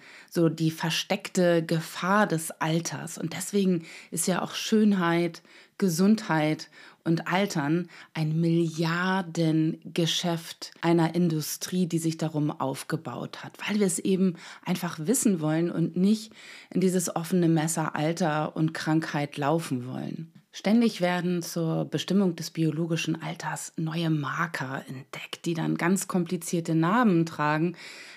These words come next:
wie zum Beispiel, wenn wir unseren Urin untersuchen lassen, kann man ja einen, einen Marker finden,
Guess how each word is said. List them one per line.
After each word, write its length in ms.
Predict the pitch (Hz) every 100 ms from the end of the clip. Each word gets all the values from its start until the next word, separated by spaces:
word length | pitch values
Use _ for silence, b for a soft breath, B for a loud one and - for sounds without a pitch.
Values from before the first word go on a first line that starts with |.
| B
wie 160 | 196
zum 220 | 190 180 170
Beispiel, 460 | 175 165 165 160
wenn 180 | 160 156
wir 300 | 151 147 - - -
unseren 500 | 151 143 135 139 -
Urin 380 | 160 160 233 285
untersuchen 720 | 214 202 175 160 233 - 151
lassen, 480 | 147 160 - 165 160 B B B B
kann 160 | - 160
man 540 | 151 151 151 147 135 - _ _ -
ja 260 | 139 135
einen, 560 | - 147 143 135 131 131
einen 260 | - 143 139
Marker 640 | 135 165 240 - 185 180
finden, 720 | 170 - 202 196 - 170 160